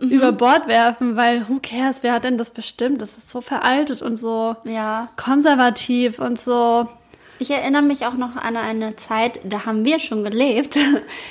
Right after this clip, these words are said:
Speaker 1: Ähm, da war ich so gerade achtzehn und da durftest du in einen Club in Braunschweig, nee, in zwei Clubs sogar war's,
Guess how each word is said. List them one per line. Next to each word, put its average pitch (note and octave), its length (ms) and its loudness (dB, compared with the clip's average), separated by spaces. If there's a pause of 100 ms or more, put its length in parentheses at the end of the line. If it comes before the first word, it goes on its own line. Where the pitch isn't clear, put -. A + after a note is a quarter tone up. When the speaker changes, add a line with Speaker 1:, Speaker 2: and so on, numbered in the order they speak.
(240)
Speaker 1:
Ähm, A#3 400 4
da A3+ 120 2
war A3 180 2
ich A3 80 -6
so G#3 420 -2 (400)
gerade A3+ 240 2
achtzehn A#3 840 0 (400)
und A3+ 120 -2
da A3 100 0
durftest B3 460 0
du A#3 40 2
in A3 140 0
einen C4+ 340 2
Club D4+ 320 -2
in A#3 140 0
Braunschweig, A3+ 840 0
nee, C4+ 80 2
in G3+ 100 -4
zwei A3+ 220 -6
Clubs G3+ 320 -12
sogar F#3+ 260 -6
war's, F#3+ 300 -8